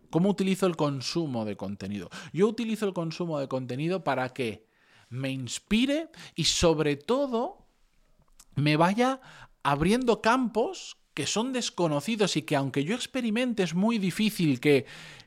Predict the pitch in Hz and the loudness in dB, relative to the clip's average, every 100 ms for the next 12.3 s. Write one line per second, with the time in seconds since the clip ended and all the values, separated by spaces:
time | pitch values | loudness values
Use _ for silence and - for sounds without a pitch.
0 | _ - 156 143 - 185 170 143 131 127 | _ 4 4 4 4 6 8 8 6 4
1 | - 113 - 143 139 214 170 - - - | 0 -4 0 0 2 4 2 0 -16 -20
2 | - 147 - 151 156 151 196 202 233 220 | -6 -4 -2 -2 0 2 2 2 2 2
3 | 254 233 254 277 175 - 214 233 226 226 | -2 0 2 2 2 0 0 0 -2 0
4 | 226 254 247 262 359 - _ - - 139 | 0 0 0 -2 -4 -10 _ -20 -16 -2
5 | 139 135 135 135 151 208 202 247 247 254 | 2 4 4 4 4 2 0 0 2 2
6 | 151 139 180 170 143 131 123 123 123 113 | 2 0 0 0 -2 -2 -4 -4 -4 -4
7 | 139 196 165 139 127 147 131 120 - 98 | -4 -4 -6 -6 -4 0 0 -2 -4 -10
8 | - 165 170 - 123 131 123 139 131 156 | -10 -16 -14 -8 -4 -4 -4 -2 0 0
9 | 160 180 190 196 226 233 247 156 131 185 | 0 0 -2 -2 -4 -2 -2 -2 -2 0
10 | 208 208 151 135 131 127 180 233 208 160 | 0 2 0 0 -4 0 0 0 -2 -4
11 | 147 165 170 170 170 175 175 175 202 262 | 0 0 0 0 0 0 0 0 0 -2
12 | 269 285 | -2 -6